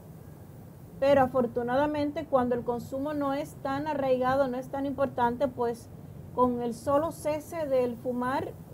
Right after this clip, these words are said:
es suficiente. Si ya el niño tiene el vicio o el adolescente ya tiene el vicio, pues hay sustancias establecidas ya para dejar de, de, de fumar, pero ya eso tiene que ser manejado por un terapeuta,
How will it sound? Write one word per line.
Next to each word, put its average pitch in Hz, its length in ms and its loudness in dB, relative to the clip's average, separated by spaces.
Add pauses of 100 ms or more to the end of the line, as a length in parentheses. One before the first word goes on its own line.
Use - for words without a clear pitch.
(140)
es 233 300 2
suficiente. 226 800 -4 (1000)
Si 269 640 2
ya 277 180 10
el 339 100 4
niño 370 260 0
tiene 330 220 -4
el 294 80 -2
vicio 269 560 -2
o 247 80 4
el 233 100 2
adolescente 226 420 -2
ya 277 120 -2
tiene 285 220 -2
el 277 100 -4
vicio, 262 380 0
pues 233 340 -4 (920)
hay 247 180 4
sustancias 277 680 0 (100)
establecidas 240 1000 0
ya 220 220 0
para 208 480 0
dejar 233 320 -2
de, 240 240 0
de, 214 400 -2
de 220 120 0
fumar, 226 520 4
pero 247 160 2
ya 277 160 2
eso 339 160 -6
tiene 320 260 -6
que 269 80 -2
ser 262 180 -6
manejado 240 500 0
por 226 200 -2
un 233 100 -4
terapeuta, 202 680 -2